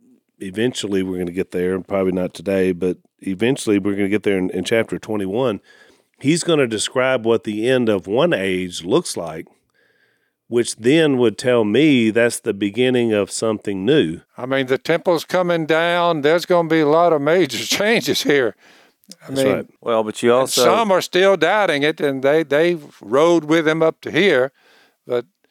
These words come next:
Speaker 2: but to this day, there are doubters i-, in and among the premises,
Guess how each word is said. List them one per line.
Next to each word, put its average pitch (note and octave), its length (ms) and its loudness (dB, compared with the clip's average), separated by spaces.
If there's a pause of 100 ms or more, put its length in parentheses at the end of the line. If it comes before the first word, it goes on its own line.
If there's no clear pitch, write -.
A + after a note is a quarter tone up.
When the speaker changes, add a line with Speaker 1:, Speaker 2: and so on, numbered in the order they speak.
(340)
Speaker 2:
but A#2 100 -12 (120)
to B2+ 100 -6
this D3 260 -2
day, C#3+ 520 0 (680)
there B2 240 -2
are C3 180 2
doubters B2 840 -2 (640)
i-, B2+ 40 -4 (200)
in B2+ 300 -2
and B2 140 -2
among A#2 400 -4
the G2 100 -14
premises, - 640 -6